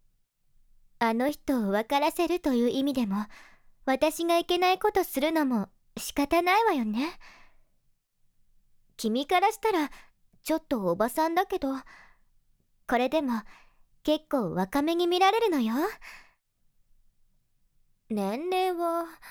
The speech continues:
そうね。私とうまく合体できたら、教えてあげる。気になるなら、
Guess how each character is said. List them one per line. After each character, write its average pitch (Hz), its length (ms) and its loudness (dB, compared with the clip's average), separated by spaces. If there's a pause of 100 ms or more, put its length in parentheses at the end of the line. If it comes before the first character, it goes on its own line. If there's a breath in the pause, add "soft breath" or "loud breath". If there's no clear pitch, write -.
(1300 loud breath)
そ - 260 -8
う 196 220 -8
ね。 196 600 -10 (1500 loud breath)
私 208 460 -4
と 277 300 -2
う 254 120 0
ま 381 180 -2
く 247 180 -4
合 202 200 -2
体 294 340 0
で 440 140 -2
き - 100 -16
た 226 140 -4
ら、 - 160 -4 (640 soft breath)
教 220 360 -4
え 247 80 -4
て 254 120 -6
あ 247 140 -4
げ 247 200 -8
る。 277 140 -6 (2500 loud breath)
気 269 160 -2
に 294 120 0
な 320 140 2
る 330 140 -4
な 247 120 -2
ら、 202 260 -6